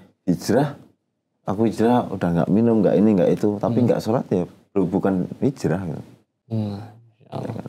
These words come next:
Speaker 2: Masya Allah.
Speaker 1: Kalau hijrah kan dari keseluruhan, dari zahir sama batin juga gitu.
Speaker 2: Hmm. Masya Allah. Kemarin ketemu sama, kalau saya dulu salah satu ngajinya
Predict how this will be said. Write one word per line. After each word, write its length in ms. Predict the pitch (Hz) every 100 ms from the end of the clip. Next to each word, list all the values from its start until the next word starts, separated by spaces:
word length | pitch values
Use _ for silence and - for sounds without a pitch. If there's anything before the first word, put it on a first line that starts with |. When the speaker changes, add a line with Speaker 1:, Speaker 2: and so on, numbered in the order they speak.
| -
Speaker 2:
Masya 220 | 110 -
Allah. 100 | -
Speaker 1:
Kalau 160 | 80 76
hijrah 300 | 87 85 104
kan 120 | 254 226
dari 200 | 127 104
keseluruhan, 600 | - - 117 135 143 87
dari 240 | 85 82
zahir 260 | 80 82 98
sama 300 | 120 104 104
batin 340 | 98 87 -
juga 300 | 95 95 - -
gitu. 240 | 60 62 - - _ _
Speaker 2:
Hmm. 640 | 110 107 98 95 95 - 113 - 120 - - _ _ _
Masya 300 | 113 107 110 -
Allah. 220 | - 110 - - _ _ _ _ _ _
Kemarin 380 | - 110 110 127
ketemu 340 | 127 123 110
sama, 280 | 107 110 104 101 101
kalau 160 | 127 107
saya 180 | 101 113
dulu 160 | 117 123
salah 200 | 123 113
satu 260 | 113 104
ngajinya 560 | 117 110 107 107 113 107